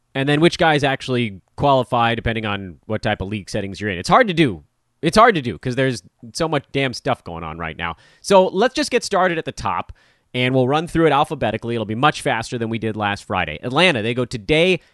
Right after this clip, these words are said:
and Sunday. The news, of course, there, and we've talked about it already, Brandon Goodwin is a great add, uh, for all formats while he's filling in for Trae Young. I think when they go five and seven starting on Sunday,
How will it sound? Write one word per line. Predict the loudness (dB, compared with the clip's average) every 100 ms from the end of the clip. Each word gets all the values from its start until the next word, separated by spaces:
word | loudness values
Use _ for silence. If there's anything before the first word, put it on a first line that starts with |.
| _ -2
and | 0 0 -2
Sunday. | 0 0 2 2 2 -2 _ _
The | -4 0
news, | 0 0 -2
of | -4 -2
course, | -2 0
there, | 2 2
and | 2
we've | 0
talked | 2 2 4
about | 4
it | 4
already, | 2 2 0
Brandon | 0 -2 -4 -4
Goodwin | 4 4 6 2 2
is | -2 -6
a | -6
great | -4 0 0 -2
add, | -4 -2 -2 -4 -10 _ _ _ -6
uh, | -2 0 -2 -4
for | -8 -4 -2 -2 -6 -4
all | 2 6 6 6 2
formats | -4 -2 -2 -2 -2 -4 -8 -8
while | -4 -2
he's | -2 -2
filling | -2 0
in | -4 -6
for | -10
Trae | -6 -4 2
Young. | 4 4 2
I | -4
think | -4 -4
when | -4
they | -4
go | -2 0 0
five | 0 2 2 0
and | -4 -6
seven | -2 -2 0 -4
starting | -6 2 4 4 2 0
on | -2 -2
Sunday, | -4 -2 0 0 0